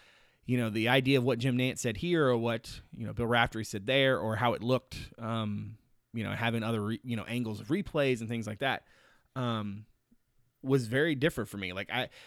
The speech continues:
that, I, I didn't, I don't know. I, I, I, in a, in a lot of ways, I felt like I was watching it for the first time 'cause I guess I was. Um, what was it like for you to, to watch it again and to have everybody watching it at the same time?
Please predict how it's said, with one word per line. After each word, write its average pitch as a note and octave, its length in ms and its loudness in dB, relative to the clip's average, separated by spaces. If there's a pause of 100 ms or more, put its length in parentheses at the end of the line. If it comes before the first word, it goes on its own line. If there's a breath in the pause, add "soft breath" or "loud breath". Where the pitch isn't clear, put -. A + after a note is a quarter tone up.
that, D3+ 200 2 (160)
I, C#3 180 4
I D3+ 100 6
didn't, D#3 260 4 (720)
I B2+ 120 0
don't E3+ 100 4
know. F#3+ 60 4
I, B2 160 4 (160)
I, C#3 160 2
I, B2 160 4 (200)
in D3 140 2
a, C3+ 160 2
in C3+ 140 0
a - 20 0
lot D3+ 160 4
of D3+ 60 4
ways, B2 120 2
I B2 40 0
felt B2+ 160 0
like A#2 60 0
I A#2 40 -2
was G#2 80 -4
watching A2+ 380 2
it G#2 80 -6
for A#2+ 100 0
the - 60 -2
first A#2 240 -4
time D#3+ 180 -2
'cause A2+ 140 -2
I A2 40 0
guess A#2+ 220 -4
I G2 60 -4
was. G2 560 -2 (240)
Um, A2+ 260 -2 (260 soft breath)
what F3+ 140 4
was G#3+ 140 2
it F#3 80 2
like F3+ 160 4
for E3+ 100 0
you D#3 180 4
to, G#2 280 -2 (720)
to B2 100 0
watch A#2 260 6
it A2 60 2
again G#2 380 0
and F#2+ 160 -4 (440 soft breath)
to A2+ 100 0
have A#2+ 200 4
everybody A2+ 320 2
watching G2+ 360 2
it E2 140 -8
at G#2+ 120 -8
the F#2+ 80 -8
same G2 180 -2
time? G2 300 -6